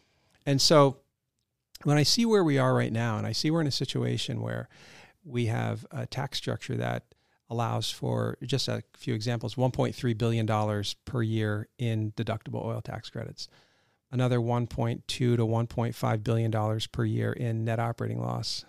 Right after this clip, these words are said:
tax credits, another hundred and twenty million dollars because there's this loophole in our corporate tax structure that allows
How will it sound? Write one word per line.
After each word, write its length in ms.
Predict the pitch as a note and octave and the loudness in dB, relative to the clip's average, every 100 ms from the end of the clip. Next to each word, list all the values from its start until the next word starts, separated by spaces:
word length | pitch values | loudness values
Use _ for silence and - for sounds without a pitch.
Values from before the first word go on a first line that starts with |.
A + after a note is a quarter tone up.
| _ | _
tax 260 | A#2 A2+ | -8 -8
credits, 420 | - A#2 A2+ A#2+ - - - _ _ | -6 -4 -4 -6 -12 -16 -20 _ _
another 340 | - B2+ A#2+ A#2 | -2 2 2 2
hundred 340 | B2+ B2+ B2 | 2 2 0
and 280 | A#2 A2+ A2 | 0 0 -2
twenty 280 | - A#2+ A#2+ | 0 0 2
million 260 | A#2 A#2 | 2 0
dollars 560 | A2+ A2+ A2+ A2+ A2 - - _ _ _ _ | 2 2 2 0 -2 -4 -12 _ _ _ _
because 360 | C3 - B2 - | -4 2 2 2
there's 300 | B2 A#2 - | 2 0 0
this 200 | B2+ - | -2 -2
loophole 720 | A#2 C#3 - A#2 A2+ A2+ - - _ _ | 2 2 2 -2 0 -2 -6 -20 _ _
in 160 | B2+ A#2+ | -2 0
our 160 | A#2+ | -2
corporate 480 | A#2 - C#3+ - - | -4 -4 -4 -2 -6
tax 320 | - A#2+ - | -4 -6 -6
structure 360 | - A#2+ - A#2 | -4 -4 -2 -2
that 200 | A2 A2+ | 0 0
allows 500 | A2+ A2+ A2+ A2 | 0 0 -2 -4